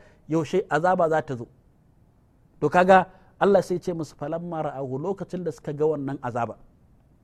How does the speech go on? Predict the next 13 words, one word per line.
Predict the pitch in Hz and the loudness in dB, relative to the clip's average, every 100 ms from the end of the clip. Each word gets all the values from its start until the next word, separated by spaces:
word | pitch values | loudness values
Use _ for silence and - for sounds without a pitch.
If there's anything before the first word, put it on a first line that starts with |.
| _ _ _ - | _ _ _ -2
Abin | 151 190 | 0 0
da | 185 | 0
zai | 180 185 | 0 0
nuna | 185 185 | 0 -2
mana | 180 175 | -2 -4
cewa | 160 175 170 | -4 -4 -4
azaba | 156 160 170 160 | -4 -4 -4 -4
ake | 165 160 | -4 -6
nufi, | 180 208 196 - _ - | -6 -6 -8 -10 _ -14
jeri | 120 185 208 202 190 - - | 0 6 6 6 -2 -12 -8
na | 156 - | -6 0
ayoyin. | 170 170 165 151 - - _ _ _ _ _ _ _ _ _ _ _ _ _ _ _ _ _ _ _ _ _ _ _ _ _ _ - - | 2 4 2 0 -6 -20 _ _ _ _ _ _ _ _ _ _ _ _ _ _ _ _ _ _ _ _ _ _ _ _ _ _ -20 -14
Zulfatan, | 113 240 240 208 190 143 | 4 6 6 4 2 2